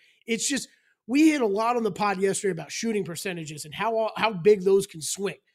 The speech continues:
Well, you know what's pretty dang consistent is LeBron James getting to the basket. You know what I mean? <laughs> A D, like, you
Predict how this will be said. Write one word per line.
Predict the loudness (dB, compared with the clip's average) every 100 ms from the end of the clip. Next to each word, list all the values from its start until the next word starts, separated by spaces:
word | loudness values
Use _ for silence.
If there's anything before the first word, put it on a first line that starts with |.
| _ _
Well, | 0 0 -4 _
you | 6
know | 8
what's | 6 2
pretty | -2 -2
dang | 0 0 0
consistent | -2 -2 -2 0 0
is | 0
LeBron | -4 0 2 2
James | 2 0 0
getting | -2 -2
to | -6
the | -8
basket. | -10 -10 -10 -12 _
You | 2
know | 4
what | 4
I | 2
mean? | 2 2
<laughs> |
A | 2 0
D, | 0 -2
like, | -2 -2 -12 -10
you | -2 0